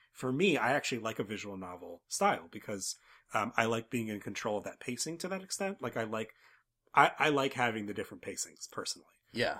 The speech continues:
Speaker 1: Um, do I think that maybe they didn't necessarily nail a hundred percent the, the rhythm? Maybe.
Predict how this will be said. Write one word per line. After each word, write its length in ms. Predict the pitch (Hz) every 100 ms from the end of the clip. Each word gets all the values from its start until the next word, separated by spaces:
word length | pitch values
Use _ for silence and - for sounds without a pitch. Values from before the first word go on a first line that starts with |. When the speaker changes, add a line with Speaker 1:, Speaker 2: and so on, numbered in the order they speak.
| -
Speaker 1:
Um, 360 | 123 113 92 85 _ _ _ -
do 160 | 147 156
I 80 |
think 340 | 139 - 151 -
that 240 | 127 -
maybe 600 | 117 120 117 120 117 107 - _ _ _ _ _ _ _ _ _ _
they 140 | - 139
didn't 280 | 147 131 113
necessarily 600 | 113 143 - 123 120 107
nail 340 | 107 98 113
a 40 | 101
hundred 320 | - 107 -
percent 400 | 127 - 107 120 - _ _ -
the, 420 | 98 92 90 90 _
the 120 | -
rhythm? 440 | 101 98 151 202 208 _ _ _ -
Maybe. 420 | 240 - -